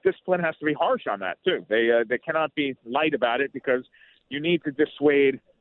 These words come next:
other teams from doing similar things in the future. And, um, yeah, that, that's just tough. It's an unfair advantage.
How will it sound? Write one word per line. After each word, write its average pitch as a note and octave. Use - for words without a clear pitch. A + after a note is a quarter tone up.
other F3+
teams C#3
from C3+
doing C3+
similar D#3+
things C#3
in A#2+
the A2+
future. D#3+
And, A#2
um, B2
yeah, E3
that, C3
that's D#3
just -
tough. C#3
It's B2
an C3
unfair D#3
advantage. C3+